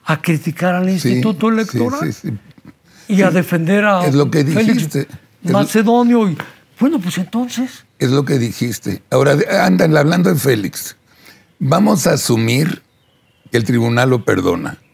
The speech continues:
Speaker 2: Yo no creo. Yo creo que perdona al de Michoacán, pero no, no perdona a Félix. Pero vamos a asumir, asumir que lo perdona.
Speaker 1: Ajá.
Speaker 2: ¿Por qué va a ganar Félix? Explícame. Un pinche violador.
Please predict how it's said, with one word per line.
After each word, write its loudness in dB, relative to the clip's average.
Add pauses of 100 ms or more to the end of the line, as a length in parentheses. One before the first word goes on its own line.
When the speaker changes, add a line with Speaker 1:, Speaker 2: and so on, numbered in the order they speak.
(140)
Speaker 2:
Yo 0
no -2
creo. 0 (600)
Yo 0
creo 0
que -2
perdona 0
al 0
de -2
Michoacán, -2
pero -4
no, -4
no -6
perdona -2
a -6
Félix. -8
Pero -4
vamos 0
a 2
asumir, -4 (240)
asumir -2
que 0
lo -2
perdona. -2
Speaker 1:
Ajá. -10 (1040)
Speaker 2:
¿Por 0
qué 0
va 4
a 0
ganar 0
Félix? -4 (840)
Explícame. -4 (1200)
Un 2
pinche 2
violador. 2